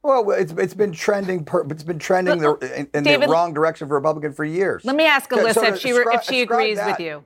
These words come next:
Speaker 1: Yeah.
Speaker 2: Let me see if Alyssa
Speaker 1: Sure.
Speaker 2: agrees with you that if the election, twenty twenty-four election were held today, Donald Trump would win the Republican primary and win the White
Speaker 1: Absolutely.
Speaker 2: House.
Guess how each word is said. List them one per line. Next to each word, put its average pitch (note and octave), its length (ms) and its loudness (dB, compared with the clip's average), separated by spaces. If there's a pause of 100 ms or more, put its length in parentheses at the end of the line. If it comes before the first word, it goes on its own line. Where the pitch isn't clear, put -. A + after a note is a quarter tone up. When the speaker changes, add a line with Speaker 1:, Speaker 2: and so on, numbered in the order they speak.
(100)
Speaker 1:
Yeah. - 60 -8
Speaker 2:
Let A#3 60 -6
me C#4 160 -4
see C#4+ 140 -6
if A#3 120 -2
Alyssa A3+ 260 -2
Speaker 1:
Sure. A3+ 40 -2
Speaker 2:
agrees G3 360 -2
with F3+ 160 -8
you E3 320 -4 (240)
that F#3+ 160 0
if G#3 120 -4
the A3 80 0
election, G#3+ 560 -2 (300)
twenty A#3+ 300 -2
twenty-four G3+ 460 -4
election F3 380 -4
were E3 120 -4
held E3 280 -2
today, D#3 520 -4 (340)
Donald G3 280 0
Trump F#3 240 -6
would F3+ 140 -4
win F3+ 160 0
the F3+ 80 -2
Republican E3+ 480 -4
primary A3 600 -2
and F3+ 100 -4
win E3+ 180 2
the D#3+ 80 -8
White D3+ 220 -4
Speaker 1:
Absolutely. D3+ 60 -6
Speaker 2:
House. - 180 -16